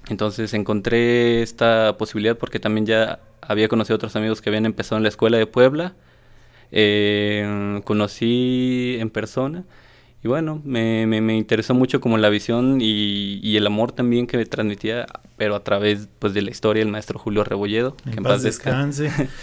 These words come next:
Speaker 1: <laughs>
Speaker 2: Yo sí me quito el sombrero. Y el
Speaker 1: Sí.
Speaker 2: maestro Héctor Izquierdo también.
Speaker 1: Maestro Héctor Izquierdo.
Speaker 2: Sí, se nos adelantaron.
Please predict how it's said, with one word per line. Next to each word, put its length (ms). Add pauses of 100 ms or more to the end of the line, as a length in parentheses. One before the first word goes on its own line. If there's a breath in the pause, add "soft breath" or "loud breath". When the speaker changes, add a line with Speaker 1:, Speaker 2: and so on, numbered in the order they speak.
Speaker 1:
<laughs> 240
Speaker 2:
Yo 100
sí 180
me 140
quito 200
el 80
sombrero. 460 (340 loud breath)
Y 100
el 40
Speaker 1:
Sí. 80
Speaker 2:
maestro 220
Héctor 240
Izquierdo 500
también. 400
Speaker 1:
Maestro 300
Héctor 240
Izquierdo. 580 (140)
Speaker 2:
Sí, 160
se 200
nos 220
adelantaron. 840